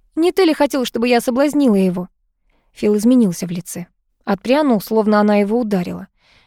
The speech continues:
и смущённо пробормотал. «Мне никогда это не нравилось, но я получил приказ сверху». «Что?» Она недоуменно застыла. «О чём ты?»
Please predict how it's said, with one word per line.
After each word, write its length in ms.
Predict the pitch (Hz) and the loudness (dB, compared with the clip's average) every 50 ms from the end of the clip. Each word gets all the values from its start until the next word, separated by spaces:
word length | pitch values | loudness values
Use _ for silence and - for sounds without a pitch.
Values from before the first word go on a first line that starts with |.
| _ - | _ -8
и 200 | 320 330 392 427 | -2 -2 -2 -2
смущённо 600 | - 302 269 262 233 - - 254 240 226 214 208 | 0 0 0 0 0 0 0 2 2 2 2 2
пробормотал. 720 | - 214 208 202 208 208 202 196 190 - - - - - _ _ _ _ _ _ _ _ _ _ _ _ _ _ _ _ - | 0 0 0 0 0 0 0 0 -2 -4 -8 -12 -14 -16 _ _ _ _ _ _ _ _ _ _ _ _ _ _ _ _ -6
«Мне 180 | 285 311 320 | -4 -4 -2
никогда 420 | 311 311 - 320 311 302 285 277 247 | -2 -2 0 0 0 2 2 0 0
это 160 | 202 - 220 | 2 2 4
не 100 | 226 220 | 4 4
нравилось, 520 | 220 220 220 208 196 196 196 202 190 - | 4 4 2 2 2 2 2 0 0 0
но 80 | 247 247 | 0 0
я 180 | 262 269 254 226 | 2 2 0 2
получил 360 | - 247 247 233 - 262 226 | 0 0 -2 -2 -2 -4 -2
приказ 360 | - 254 233 - 240 233 - | -2 -2 0 0 0 0 -2
сверху». 540 | - - 233 233 208 196 185 - - 208 196 - _ _ _ _ _ _ _ _ _ _ _ _ _ _ _ | -4 -4 -2 -2 -2 -2 -4 -8 -12 -14 -14 -16 _ _ _ _ _ _ _ _ _ _ _ _ _ _ _
«Что?» 560 | - - - - - 196 214 262 294 330 370 - _ _ _ _ _ _ _ _ _ | -12 -12 -8 -6 -4 -2 -2 0 -2 -2 -4 -8 _ _ _ _ _ _ _ _ _
Она 200 | - 190 190 185 | -4 0 2 2
недоуменно 580 | 185 190 190 185 190 185 190 196 226 254 247 214 | 2 2 2 2 2 2 2 2 2 2 2 0
застыла. 540 | 196 214 220 - - - 214 185 170 170 - _ _ _ _ _ _ _ _ _ | 0 -2 -4 -4 -6 -6 -6 -6 -6 -6 -10 _ _ _ _ _ _ _ _ _
«О 140 | - 208 233 | -6 -4 -4
чём 340 | - - - 370 370 339 - | -4 -2 0 0 0 0 0
ты?» 240 | - 233 202 185 | -2 -4 -4 -4